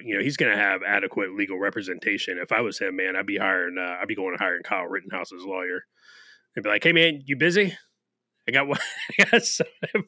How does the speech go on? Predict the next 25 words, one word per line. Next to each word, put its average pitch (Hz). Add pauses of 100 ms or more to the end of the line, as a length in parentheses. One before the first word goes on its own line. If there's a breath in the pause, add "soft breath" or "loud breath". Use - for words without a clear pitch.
for 165
you, 151
man." 117 (320 loud breath)
And 160
if 156
I 277
was 285
Kyle 185
Rittenhouse's 170
lawyer, 185
I 208
would 262
actually, 123 (200)
I'd, 160
I'd 135
actually 110
be 107
reaching 104
out 117
to 104
him 98
and 95
be 101
like, 95
"Hey, 98